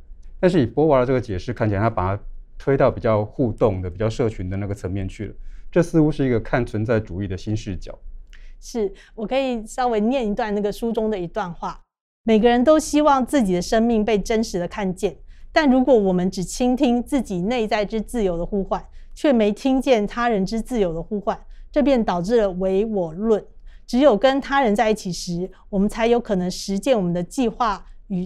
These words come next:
Speaker 2: 价值观，并为世界带来改变。”波娃认为，无论是对待女性，或是其他的，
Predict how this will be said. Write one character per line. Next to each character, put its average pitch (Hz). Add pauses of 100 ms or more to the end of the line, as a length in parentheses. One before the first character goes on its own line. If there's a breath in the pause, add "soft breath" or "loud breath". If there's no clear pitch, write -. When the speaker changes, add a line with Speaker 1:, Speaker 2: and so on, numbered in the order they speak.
(140)
Speaker 2:
价 220
值 190
观， 196 (200 soft breath)
并 269
为 254
世 233
界 208
带 202
来 170
改 165 (100)
变。” 190 (460)
波 330
娃 240
认 247
为， 190 (200 loud breath)
无 220
论 269
是 247
对 254
待 233
女 185
性， 196
或 240
是 233
其 208
他 220
的， 202